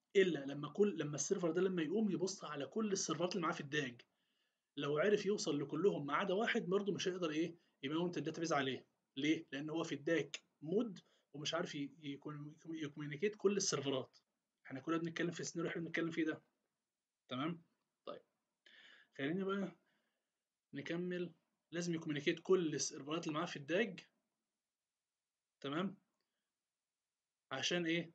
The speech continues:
آه، عشان يلاقي إجابة للحتة دي، إن هو إيه؟ هل في أي server تاني البتاية دي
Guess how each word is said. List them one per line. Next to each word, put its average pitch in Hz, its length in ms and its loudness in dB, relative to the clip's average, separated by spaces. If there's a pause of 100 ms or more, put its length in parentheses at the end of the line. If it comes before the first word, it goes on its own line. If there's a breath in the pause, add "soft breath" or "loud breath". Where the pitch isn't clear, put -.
(120)
آه، 131 280 -2
عشان 185 240 -2
يلاقي 202 260 4
إجابة 156 460 2 (1800)
للحتة 160 360 -2
دي، 143 220 -4 (120)
إن 135 100 -6
هو 156 140 2
إيه؟ 151 220 0 (240 soft breath)
هل 190 260 0
في 180 440 -4
أي 190 240 4
server 170 400 2
تاني 160 360 2
البتاية 160 500 2
دي 170 220 -2